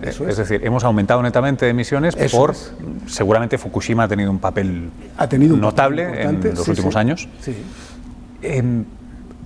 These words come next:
Speaker 2: ¿por qué? ¿Qué, qué, qué ha, qué ha ido mal? ¿Esto es un legado de, de la Guerra Fría? ¿Esto es, qué,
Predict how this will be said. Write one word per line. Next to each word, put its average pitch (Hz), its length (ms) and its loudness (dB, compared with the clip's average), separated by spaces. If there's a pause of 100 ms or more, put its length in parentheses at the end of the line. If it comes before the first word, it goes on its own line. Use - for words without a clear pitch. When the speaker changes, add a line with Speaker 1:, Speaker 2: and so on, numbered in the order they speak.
Speaker 2:
¿por 117 180 0
qué? 180 180 2
¿Qué, 175 180 -2
qué, 180 220 -2
qué 208 240 0
ha, 202 160 2
qué 180 120 2
ha 202 40 6
ido 208 160 4
mal? 95 220 0
¿Esto 151 240 2
es - 80 -2
un 160 100 2
legado 139 340 6
de, 123 300 -2
de 110 160 -2
la 101 140 2
Guerra 101 240 2
Fría? 208 420 2 (380)
¿Esto 135 400 4
es, 139 180 2
qué, - 140 -8